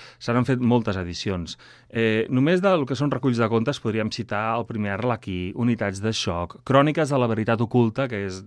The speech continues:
un dels seus llibres més importants, eh, escrit encara a l'exili i que és una mica el que el dona a conèixer. Eh, Demà a les tres de la matinada, Tot s'aprofita, etcètera, etcètera. Evidentment, hi ha tots els contes, eh? Això que dèiem de les editorials que fan també el seu petit negoci.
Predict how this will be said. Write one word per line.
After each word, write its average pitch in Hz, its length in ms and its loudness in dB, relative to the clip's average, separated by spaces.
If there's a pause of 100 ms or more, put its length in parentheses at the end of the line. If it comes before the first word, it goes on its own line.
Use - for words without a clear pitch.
(100)
un 107 240 -10
dels 98 140 -8
seus 101 180 -6
llibres 101 260 -2
més 101 160 -4
importants, 101 640 -4 (460)
eh, 98 160 -4
escrit 107 260 -2
encara 104 300 0
a 98 100 0
l'exili 113 420 2
i 101 40 -4
que 107 100 -4
és 95 60 -2
una 104 100 -2
mica 101 140 -4
el 98 40 -6
que 104 80 -6
el 92 60 -4
dona 95 240 -2
a - 20 -10
conèixer. 92 460 -6 (560)
Eh, 110 240 2
Demà 120 300 6
a 120 80 4
les 123 160 0
tres 110 160 0
de 110 80 -2
la 104 80 0
matinada, 95 560 -2
Tot 107 160 -2
s'aprofita, 104 400 -4
etcètera, 92 320 -6
etcètera. 82 300 -12 (340)
Evidentment, 117 560 4
hi 101 80 2
ha 104 160 0
tots 107 240 -2
els 87 160 -8
contes, 131 540 0 (160)
eh? 107 100 -6
Això - 160 -8
que 87 80 -8
dèiem 92 160 -4
de 98 80 0
les 95 80 0
editorials 98 420 -2
que - 80 -8
fan 98 220 -4
també 92 160 -6
el 92 160 -8
seu 101 100 -6
petit 92 300 -8
negoci. 92 400 -4